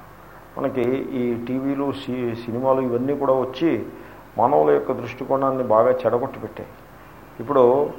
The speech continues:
సిగరెట్ తాగితే బలం వస్తుంది, ఊళ్ళో వాళ్ళందరి మీద మనం యుద్ధం చేయొచ్చు అనుకుంటాడు వీడు. సిగరెట్ తాగితే బలం రాదు, సిగరెట్ తాగితే ఆస్తమా వస్తుంది, రోగం వస్తుంది. సిగరెట్ తాగి కొట్టేస్తాడు. ఈ అడ్వర్టైజ్‌మెంట్‌లో వాడు సిగరెట్ తాగేసి, ఆ, నలుగురిని కొట్టేస్తాడు.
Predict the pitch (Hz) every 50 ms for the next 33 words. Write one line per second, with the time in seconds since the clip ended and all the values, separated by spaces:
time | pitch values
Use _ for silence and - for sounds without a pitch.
0 | - - - - - - - - - - 120 131 160 170 175 170 - - - -
1 | 135 131 139 135 139 - 170 165 123 110 117 123 139 139 120 - - - 131 131
2 | 135 139 131 123 123 131 135 135 131 131 127 127 127 131 131 131 131 127 123 120
3 | 117 113 110 107 123 120 123 117 120 117 117 120 120 110 107 107 113 107 - -
4 | 104 - - - - - - - - - - - - - - - - - - -
5 | - 113 117 135 143 151 143 135 - - 139 139 139 143 143 127 120 120 127 143
6 | 147 139 135 127 123 120 110 117 117 123 131 143 135 - 143 143 143 139 135 139
7 | 135 160 156 131 110 113 120 120 - - 131 147 151 151 135 - - - - 127
8 | 120 113 107 110 117 139 - 165 165 - - - - - - - - - - -
9 | - - - - - - - - - - - - - - - - - - - -
10 | - 120 131 143 156 151 - - 165 160 160 156 156 - 151 143 143 156 - -
11 | - 123 110 110 104 107 117 113 110 107 107 104 127 151 147 - 170 170 165 156
12 | 151 143 113 117 113 120 165 - - - 123 120 117 - 127 127 151 165 165 165
13 | - 160 147 151 165 160 - - 247 311 - - - - - - - - - -
14 | - - - 120 123 120 127 135 143 143 143 135 131 - 127 123 135 135 123 -
15 | - 123 110 - - - - - -